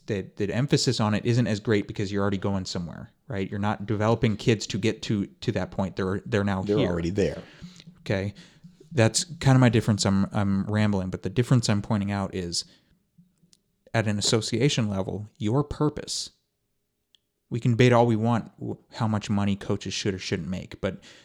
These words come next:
Speaker 1: the purpose is to develop young men and young players at an association level. It's less about necessarily winning a state championship at an association level, at a Pee Wee A level or whatever,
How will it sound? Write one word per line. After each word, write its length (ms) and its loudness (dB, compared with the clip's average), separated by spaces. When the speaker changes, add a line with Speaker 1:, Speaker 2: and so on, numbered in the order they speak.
Speaker 1:
the 80 -6
purpose 460 2
is 240 0
to 180 0
develop 480 -2
young 360 -2
men 200 0
and 140 -4
young 200 -6
players 500 -10
at 60 -8
an 140 -4
association 720 -4
level. 280 -14
It's 340 -4
less 480 2
about 480 -2
necessarily 500 -2
winning 300 0
a 40 -12
state 300 -4
championship 640 -4
at 80 -8
an 80 -8
association 720 -4
level, 280 -6
at 60 -6
a 80 -10
Pee 260 -6
Wee 320 -2
A 40 -2
level 300 -6
or 120 -12
whatever, 440 -10